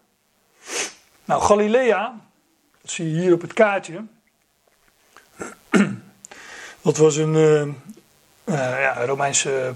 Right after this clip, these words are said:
provincie. Maar dat wordt ook genoemd in de Bijbel, in de, zo in de,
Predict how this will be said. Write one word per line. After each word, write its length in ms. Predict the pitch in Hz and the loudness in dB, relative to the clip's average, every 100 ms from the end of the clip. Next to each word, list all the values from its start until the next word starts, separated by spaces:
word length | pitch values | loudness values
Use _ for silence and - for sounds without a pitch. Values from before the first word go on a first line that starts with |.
| - | -6
provincie. 840 | 202 156 139 185 180 180 185 214 - - - - - - _ _ | 2 2 4 0 0 -2 -2 -2 -4 -20 -20 -20 -20 -20 _ _
Maar 200 | 185 220 | 2 4
dat 160 | 214 | 2
wordt 280 | 170 226 285 | 0 -2 -2
ook 180 | 277 233 | -2 -2
genoemd 680 | - 214 339 254 269 - - _ _ _ _ _ _ _ _ _ _ _ _ _ _ _ _ _ _ | 0 2 2 0 -2 -10 -14 _ _ _ _ _ _ _ _ _ _ _ _ _ _ _ _ _ _
in 140 | 269 | 2
de 60 | 233 | 4
Bijbel, 540 | 208 180 156 170 240 _ _ _ _ _ _ _ _ _ _ _ | 4 2 -2 -8 -12 _ _ _ _ _ _ _ _ _ _ _
in 120 | 170 | -8
de, 100 | 156 - | -8 -2
zo 260 | - 185 | 2 2
in 180 | 233 | 2
de, 80 | 185 | -6